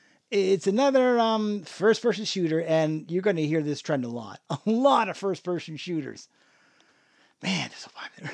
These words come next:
<laughs> And that showed, it's talked about ray tracing and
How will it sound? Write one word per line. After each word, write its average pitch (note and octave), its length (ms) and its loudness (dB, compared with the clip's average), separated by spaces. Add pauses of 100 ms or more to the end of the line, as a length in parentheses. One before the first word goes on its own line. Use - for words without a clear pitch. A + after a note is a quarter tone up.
<laughs> A#3 120 -10
And C#3+ 580 -4
that C3 220 -6
showed, E3+ 300 2 (260)
it's - 80 -20
talked E3 240 -4
about B2+ 200 -6
ray D#3+ 280 4
tracing D3 1120 0
and G#2+ 180 -8